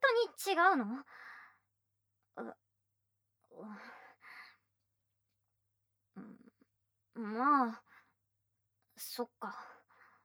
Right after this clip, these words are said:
そうよね。あんたにそんな度胸はないっていうか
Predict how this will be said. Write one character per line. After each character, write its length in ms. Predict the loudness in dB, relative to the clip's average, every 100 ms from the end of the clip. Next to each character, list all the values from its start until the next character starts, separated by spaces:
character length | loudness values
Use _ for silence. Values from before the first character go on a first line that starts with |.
| _ _ _ _ _ _ _ _ -20 -14 -12 -2
そ 240 | 2 2
う 80 | 2
よ 120 | -6
ね。 220 | -8 -6 -8 -10 -18 -20 -20 _ _ _ _ _ _ _ _ _ _ _ _ _
あ 160 | -2 0
ん 60 | 4
た 120 | 4
に 200 | 2 -4
そ 440 | -8 -10 -2 2
ん 80 | 4
な 160 | 4 4
度 140 | 2 4
胸 80 |
は 220 | 4 4 -2
な 220 | 2 2
い 60 |
っ 40 | 0 _ -12
て 80 |
い 120 | -10 -10
う 80 | -10
か 340 | -14 -14 -16